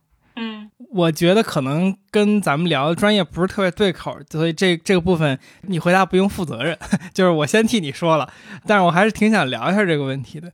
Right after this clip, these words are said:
Speaker 1: 嗯。
Speaker 2: 就是因为我们现在都在说这个社会老龄化、生育率降低等等，这个是一个问题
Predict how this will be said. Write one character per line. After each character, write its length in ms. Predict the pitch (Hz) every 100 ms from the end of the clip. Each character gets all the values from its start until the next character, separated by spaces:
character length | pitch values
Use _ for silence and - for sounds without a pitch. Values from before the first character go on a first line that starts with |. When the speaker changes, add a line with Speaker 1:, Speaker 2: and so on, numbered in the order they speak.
| _
Speaker 1:
嗯。 200 | 214 208
Speaker 2:
就 140 | 196 226
是 180 | 202 175 - _
因 80 | 208
为 60 | 226
我 140 | 175
们 120 | 127
现 140 | 135 202
在 260 | 170 151 170 _
都 140 | - 196
在 240 | 196 156
说 360 | - - 170 180
这 220 | 175 151
个 380 | 120 62 - - _
社 200 | - -
会 180 | 170 180
老 180 | 156 135
龄 240 | 143 139
化、 400 | 156 208 156 - - _ _
生 240 | - 185
育 80 | 185
率 140 | 180 165
降 320 | 196 180 147
低 260 | 202 220
等 220 | 202 139 143
等， 160 | 131
这 100 | 147 156
个 80 |
是 200 | 151 165
一 60 | 156
个 80 | 170
问 260 | 247 226
题 320 | 147 - -